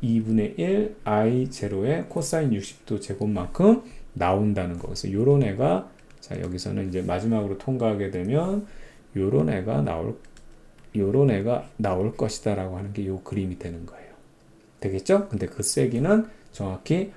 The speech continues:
원래 원본 소스보다는 요만큼 줄어든 값이 되는 겁니다. 되겠죠? 그래서 첫 번째, 두 번째 통과했을 때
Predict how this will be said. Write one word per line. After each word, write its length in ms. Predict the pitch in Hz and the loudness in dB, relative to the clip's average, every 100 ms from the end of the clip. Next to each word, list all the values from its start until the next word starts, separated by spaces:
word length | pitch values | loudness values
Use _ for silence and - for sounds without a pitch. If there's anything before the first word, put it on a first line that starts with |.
| - - | -10 2
원래 340 | 95 120 127 | 4 6 6
원본 480 | 107 98 104 107 104 | 6 4 0 0 -2
소스보다는 920 | - 110 - 98 95 101 123 143 135 | -4 -6 -6 -4 -2 -2 0 0 0
요만큼 680 | 98 120 147 156 143 143 127 | 0 2 4 4 2 0 -4
줄어든 480 | - 110 101 87 - - - - _ - | 0 0 0 -4 -10 -16 -20 -20 _ -20
값이 280 | - - | -18 -10
되는 200 | - 90 | -6 -6
겁니다. 380 | 85 - - - - _ _ _ _ _ _ _ _ _ _ _ _ _ - | -8 -14 -20 -20 -20 _ _ _ _ _ _ _ _ _ _ _ _ _ 4
되겠죠? 600 | 147 143 165 180 202 - | 4 6 6 6 4 -2
그래서 560 | 101 92 107 147 190 - - - - | -4 0 2 2 2 -6 -20 -20 -14
첫 220 | - 135 | -6 -2
번째, 580 | - 107 - 151 165 175 - - | -2 -2 0 0 0 -2 -10 -4
두 180 | - 139 | 2 4
번째 340 | 160 139 127 | 4 4 0
통과했을 600 | - 127 117 92 - 90 - | 0 -2 -2 -2 -6 -10 -4
때 420 | 87 104 160 | 0 2 2